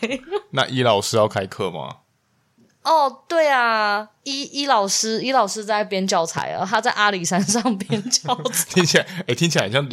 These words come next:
Speaker 2: 有灵-，
Speaker 1: 他在灵修，
Speaker 2: 真的灵修。
Speaker 1: 他可能都会去吸取那个，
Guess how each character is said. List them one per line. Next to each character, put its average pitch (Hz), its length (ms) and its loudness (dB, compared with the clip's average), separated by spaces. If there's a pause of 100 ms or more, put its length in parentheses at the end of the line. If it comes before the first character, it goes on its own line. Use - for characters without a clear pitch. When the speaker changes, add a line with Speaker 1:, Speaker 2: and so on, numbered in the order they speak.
Speaker 2:
有 117 100 2
灵-， 113 160 0
Speaker 1:
他 - 80 4
在 302 160 8
灵 - 0 -
修， - 0 -
Speaker 2:
真 - 20 8
的 - 60 8
灵 - 140 6
修。 - 180 6
Speaker 1:
他 349 920 6
可 392 80 6
能 302 360 2
都 359 180 4
会 370 140 2
去 330 360 2
吸 302 520 2
取 247 260 2
那 240 180 2
个， 202 280 0